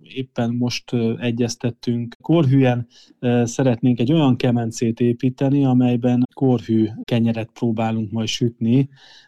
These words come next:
reményeink szerint a látogatóknak, úgyhogy, ö, ez, ez is, ö, valószínűleg az év vége felé meg fog valósulni, és meg fog,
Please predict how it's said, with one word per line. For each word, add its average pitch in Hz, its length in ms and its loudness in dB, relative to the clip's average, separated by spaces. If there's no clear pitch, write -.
reményeink 120 540 0
szerint 117 360 -2
a 117 40 -4
látogatóknak, 123 1040 -2
úgyhogy, 127 400 0
ö, 120 280 2
ez, 123 280 -4
ez 123 160 -2
is, - 300 -4
ö, 117 260 -2
valószínűleg 127 580 -2
az 104 80 -6
év 117 260 -2
vége 113 320 -4
felé 110 380 -6
meg 107 200 -8
fog 104 260 -10
valósulni, 104 600 -8
és 101 140 -10
meg 104 200 -8
fog, 104 260 -10